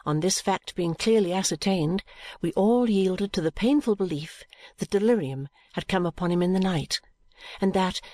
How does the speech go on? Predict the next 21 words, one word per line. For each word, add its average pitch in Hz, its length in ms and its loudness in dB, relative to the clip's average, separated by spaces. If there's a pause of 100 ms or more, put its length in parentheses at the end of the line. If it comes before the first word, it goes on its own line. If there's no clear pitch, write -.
allured 202 440 4
by 160 180 -2
some 185 240 0
imaginary 170 600 2
object 190 520 -4 (160)
or - 80 0
pursued 247 480 0
by 151 180 -2
some 170 200 -2
imaginary 165 580 0
horror, 190 460 -2 (460)
he 180 140 -4
had 180 140 -2
strayed 233 400 2
away 175 300 0
in 175 80 -2
that 160 180 -2
worse 190 380 2
than 165 140 -6
helpless 220 420 -4
state, 160 480 -6